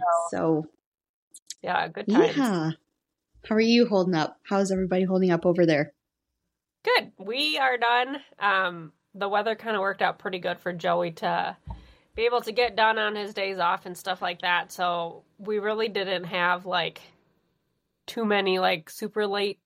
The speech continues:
Speaker 1: stressful nights, which was nice. Um, we, so yeah, we got the beans and the corn done, and then,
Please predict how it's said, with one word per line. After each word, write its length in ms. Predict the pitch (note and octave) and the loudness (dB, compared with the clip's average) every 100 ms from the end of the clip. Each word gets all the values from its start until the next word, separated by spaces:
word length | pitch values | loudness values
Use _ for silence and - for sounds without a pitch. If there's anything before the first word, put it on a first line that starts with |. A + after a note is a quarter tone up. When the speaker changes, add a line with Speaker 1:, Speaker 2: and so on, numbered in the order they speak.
| - | -14
Speaker 1:
stressful 500 | - G3 G3 - G3 | -4 -2 -2 -4 -2
nights, 300 | F#3 F#3+ - | -4 -6 -6
which 180 | F#3+ G#3 | -8 -8
was 160 | G3+ | -4
nice. 420 | G#3 G3 G#3+ - - - _ _ _ _ | -2 -2 -4 -8 -18 -20 _ _ _ _
Um, 500 | F#3+ F#3 F3+ F3 - _ _ - _ _ | -4 -2 -4 -10 -16 _ _ -20 _ _
we, 720 | G#3 G3 G3 F#3+ F#3+ F#3+ F#3 F3+ - _ _ _ _ _ _ _ _ _ _ | -8 -4 -2 0 0 2 2 0 -4 _ _ _ _ _ _ _ _ _ _
so 140 | - | -10
yeah, 220 | G#3 F#3+ F3+ | -2 0 0
we 60 | |
got 160 | F#3 F#3 | -2 -6
the 60 | F#3 | -4
beans 260 | G#3+ A3+ | -6 -6
and 100 | B3 | -6
the 60 | G#3+ | -6
corn 360 | - G3 F#3+ F#3+ | -4 -2 -2 0
done, 320 | F3+ F3+ F3+ | 2 2 -2
and 260 | F3 F3+ F3+ | -4 -4 -2
then, 480 | F3+ F3+ F3+ F3+ | -2 -4 -6 -10